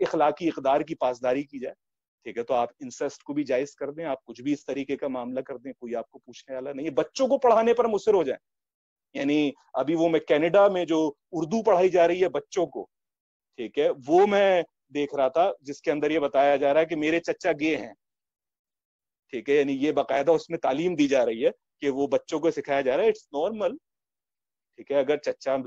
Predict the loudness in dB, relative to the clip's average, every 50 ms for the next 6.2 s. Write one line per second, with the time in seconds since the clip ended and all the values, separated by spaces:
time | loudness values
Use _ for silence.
0 | -10 _ _ _ -6 -4 -4 -4 -4 -6 -6 -6 -4 -6 -6 -4 -2 -2 -2 -2
1 | -2 -4 -6 -8 -4 -2 0 0 2 4 4 2 2 2 0 0 2 2 2 0
2 | -2 -4 -4 -4 -4 -4 0 4 4 4 4 2 -2 -6 -4 -4 -2 0 0 0
3 | 0 0 2 2 2 2 0 -4 _ _ _ _ _ _ _ _ _ -14 -6 0
4 | 4 4 4 4 2 -2 -2 -2 0 4 6 6 6 4 2 -2 -4 -2 0 0
5 | 0 0 -2 -6 -10 -12 -12 -16 -18 -16 -16 -16 -16 -16 -18 -20 _ _ _ _
6 | -20 -20 _